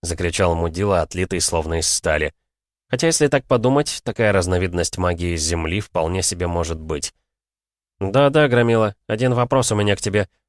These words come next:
Насколько у тебя маны хватит?» сходу указал я на очевидную слабость.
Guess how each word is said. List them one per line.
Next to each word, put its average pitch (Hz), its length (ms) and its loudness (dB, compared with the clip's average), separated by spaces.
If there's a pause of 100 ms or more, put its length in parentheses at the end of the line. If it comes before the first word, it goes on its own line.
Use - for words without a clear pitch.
(120)
Насколько 143 400 0
у 151 60 4
тебя 147 240 4
маны 131 240 4
хватит?» 90 440 0 (260)
сходу 87 340 0
указал 87 440 0
я 87 200 0
на 82 120 0
очевидную 82 500 -2
слабость. 82 520 -2